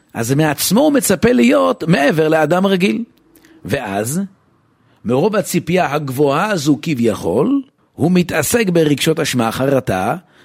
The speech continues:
בזבוז זמן, זליגת אנרגיה.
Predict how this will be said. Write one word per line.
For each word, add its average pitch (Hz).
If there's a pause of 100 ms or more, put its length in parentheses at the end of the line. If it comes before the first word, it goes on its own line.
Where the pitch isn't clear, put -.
(140)
בזבוז 139
זמן, 120 (140)
זליגת 170
אנרגיה. 139